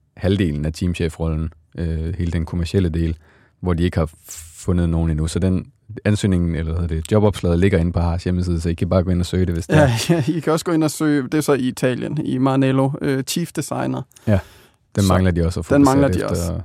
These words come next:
Speaker 1: De Soto.
Speaker 2: Hvilket
Speaker 1: Så,
Speaker 2: jeg
Speaker 1: øhm,
Speaker 2: også føler er lidt en, øh, prominent stilling at have,
Speaker 1: Det må
Speaker 2: og,
Speaker 1: man
Speaker 2: og
Speaker 1: sige.
Speaker 2: vigtig i, <laughs> i løbet af en, øh, start.
Speaker 1: Ja, der
Speaker 2: Altså
Speaker 1: skulle gerne være, øh, der skulle gerne være mere styr på det, vil jeg sige, sådan lige op til sæsonstart.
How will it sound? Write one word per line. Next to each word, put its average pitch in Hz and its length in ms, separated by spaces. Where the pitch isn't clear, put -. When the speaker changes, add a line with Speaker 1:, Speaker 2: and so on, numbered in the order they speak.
Speaker 1:
De 95 60
Soto. 90 380
Speaker 2:
Hvilket 135 180
Speaker 1:
Så, 87 60
Speaker 2:
jeg 69 80
Speaker 1:
øhm, 67 60
Speaker 2:
også - 160
føler - 320
er - 420
lidt 143 240
en, 131 300
øh, - 240
prominent 135 520
stilling 131 460
at 135 60
have, 131 240
Speaker 1:
Det 107 80
må 98 60
Speaker 2:
og, - 60
Speaker 1:
man 151 80
Speaker 2:
og 143 80
Speaker 1:
sige. 131 100
Speaker 2:
vigtig 143 380
i, 127 60
<laughs> 170 80
i 165 40
løbet 147 340
af 131 120
en, 135 160
øh, 127 200
start. - 360
Speaker 1:
Ja, - 60
der - 60
Speaker 2:
Altså - 160
Speaker 1:
skulle - 180
gerne 73 120
være, 53 160
øh, - 60
der 95 60
skulle 104 260
gerne 107 140
være 90 100
mere 85 180
styr 87 220
på 87 140
det, 82 100
vil 85 60
jeg 82 80
sige, 80 260
sådan 87 220
lige 82 100
op 82 80
til 92 100
sæsonstart. 87 640